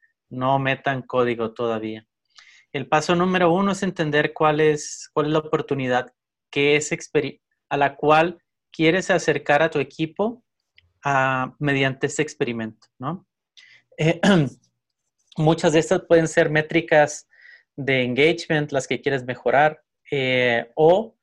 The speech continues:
eh, también el, eh, reducir el churn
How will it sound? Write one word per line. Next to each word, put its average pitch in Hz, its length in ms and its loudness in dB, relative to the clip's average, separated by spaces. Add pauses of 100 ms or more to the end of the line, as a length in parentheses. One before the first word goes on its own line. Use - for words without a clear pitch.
(380)
eh, 131 140 -2
también 127 440 -2
el, 131 180 -2
eh, 123 340 -2
reducir 127 460 -2
el 127 100 0
churn 165 480 0